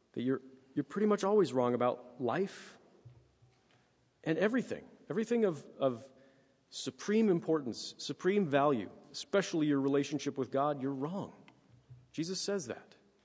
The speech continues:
And that's why he's a threat. He's a threat because he says, if you don't come to God through him,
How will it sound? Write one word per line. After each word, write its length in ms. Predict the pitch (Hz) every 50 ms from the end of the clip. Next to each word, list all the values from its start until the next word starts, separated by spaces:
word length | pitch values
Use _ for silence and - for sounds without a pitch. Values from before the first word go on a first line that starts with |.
| - - _ _ _ _ _ _ _ _ _ -
And 100 | 113 117
that's 220 | 143 165 - -
why 160 | 139 139 135
he's 200 | 131 131 123 113
a 60 | 117
threat. 400 | - - 170 190 175 - - - - - _ _ _ _ _ _ _ -
He's 140 | 143 147 147
a 60 | 143
threat 220 | - - 156 151
because 260 | 151 147 - 160 143 131
he 80 | 143
says, 380 | 131 - 160 147 143 131 120 - - - - - - - - -
if 180 | 160 147 -
you 120 | 143 143 135
don't 520 | 107 98 98 - 156 180 226 214 - -
come 200 | - 185 180 165
to 80 | 147 143
God 380 | 131 147 147 143 139 127 -
through 200 | - 139 127 113
him, 500 | 95 92 120 190 - - 107 120 185 208